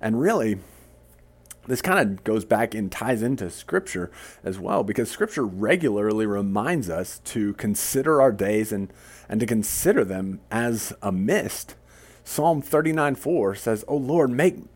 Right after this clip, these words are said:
me know my end and what is the measure of my days.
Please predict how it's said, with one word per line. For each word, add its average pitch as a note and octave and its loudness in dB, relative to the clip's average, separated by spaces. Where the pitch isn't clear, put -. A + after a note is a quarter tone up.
me C#3 4
know C3+ 4
my F#3 2
end G2+ -4
and A2 -4
what A#2+ 4
is A#2 0
the A#2 0
measure A#2 2
of A2+ 2
my A2 0
days. F2+ -4